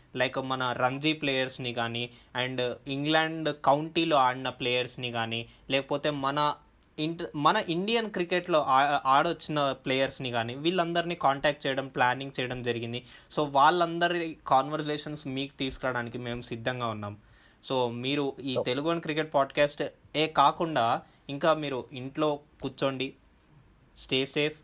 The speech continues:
Speaker 1: stay strong అని నేనైతే అంటాను.
Speaker 2: Yes, uh, so హ్యాపీగా తెలుగు వన్ క్రికెట్ పాడ్‌కాస్ట్‌ని వింటూ and పాజిటివ్గా ఉంటూ and హ్యాపీగా ఇంట్లో వాళ్ళతో గడపండి. And, uh, బయటకు అస్సలు వెళ్ళొద్దు అనవసరంగా. And, uh,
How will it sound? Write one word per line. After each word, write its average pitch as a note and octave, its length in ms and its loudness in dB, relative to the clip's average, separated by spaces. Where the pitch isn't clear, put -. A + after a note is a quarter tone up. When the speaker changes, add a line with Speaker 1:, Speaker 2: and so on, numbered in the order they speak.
Speaker 1:
stay - 320 -2
strong C#3+ 560 2
అని B2+ 240 -2
నేనైతే A#2 420 -4
అంటాను. G#2+ 600 -8
Speaker 2:
Yes, A2+ 280 4
uh, A2+ 360 2
so A#2 340 2
హ్యాపీగా F#3 460 4
తెలుగు D3+ 280 4
వన్ D#3+ 160 0
క్రికెట్ C#3 340 4
పాడ్‌కాస్ట్‌ని B2 600 2
వింటూ D#3+ 440 4
and B2+ 220 4
పాజిటివ్గా A3 600 4
ఉంటూ G#3 380 4
and B2 160 4
హ్యాపీగా F3 520 4
ఇంట్లో C#3+ 260 4
వాళ్ళతో C3+ 200 4
గడపండి. B2 520 4
And, A2+ 380 0
uh, G2 340 0
బయటకు A2 680 0
అస్సలు B2 260 0
వెళ్ళొద్దు A#2 340 2
అనవసరంగా. B2+ 840 2
And, A2+ 120 2
uh, G#2+ 120 4